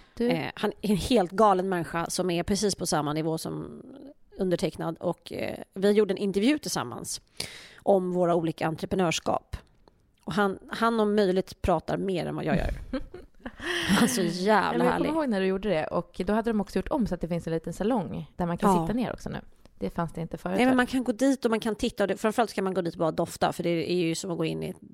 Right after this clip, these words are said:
Speaker 2: doft-,
Speaker 1: Men alltså, om man
Speaker 2: pot-,
Speaker 1: vill
Speaker 2: potpurri
Speaker 1: sluta
Speaker 2: av
Speaker 1: kaffe
Speaker 2: allt
Speaker 1: eller
Speaker 2: härligt.
Speaker 1: inte tycker om kaffe, då ska man ju uppsöka en sån riktigt härlig tebutik, för man blir så inspirerad. Då är det ju faktiskt väldigt härligt att dricka te.
Speaker 2: Nej, men varför dricker du inte kaffe längre?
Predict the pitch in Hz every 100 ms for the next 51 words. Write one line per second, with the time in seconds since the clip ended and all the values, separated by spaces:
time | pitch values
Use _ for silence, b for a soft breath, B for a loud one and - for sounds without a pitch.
0 | - - - 180 190 - - - 214 226
1 | 214 208 214 208 269 240 202 208 196 -
2 | 104 190 165 - 196 175 165 - 175 -
3 | 202 170 185 - 165 - 185 - 190 170
4 | 165 - 196 - 143 - 131 - - _
5 | - 180 180 - - - - 165 135 139
6 | 156 143 - - - - 160 160 156 151
7 | - 147 151 156 180 180 190 170 185 175
8 | 147 - 147 - - 156 165 180 - -
9 | - 175 247 247 285 294 247 208 185 175
10 | 170 - 175 175 277 - _ 190 170 165
11 | 165 - 175 - - 180